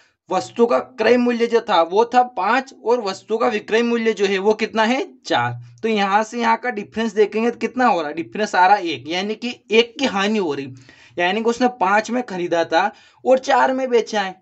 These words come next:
तो हानि कितने की हुई? एक की हुई। तो एक की हानि किसके ऊपर हुई? कितने में खरीदा? पाँच, पाँच के ऊपर हुई,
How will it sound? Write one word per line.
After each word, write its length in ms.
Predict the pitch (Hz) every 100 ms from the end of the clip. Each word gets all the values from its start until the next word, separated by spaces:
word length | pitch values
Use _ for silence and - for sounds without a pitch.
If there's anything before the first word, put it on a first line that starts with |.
| -
तो 60 |
हानि 300 | 185 202 226
कितने 320 | 247 254 233 254
की 120 | 226
हुई? 160 | 208 196
एक 280 | 233 240
की 60 | 254
हुई। 220 | 247 214
तो 120 | 202 -
एक 240 | 214 226
की 60 | 262
हानि 260 | 254 247
किसके 320 | 254 254 - 269
ऊपर 320 | 262 202 165
हुई? 140 | 156 160 -
कितने 240 | 208 247
में 120 | 269 247
खरीदा? 240 | 233 214
पाँच, 340 | 208 185 208 -
पाँच 320 | - 139 151
के 120 | -
ऊपर 220 | 185 - 180
हुई, 280 | 175 165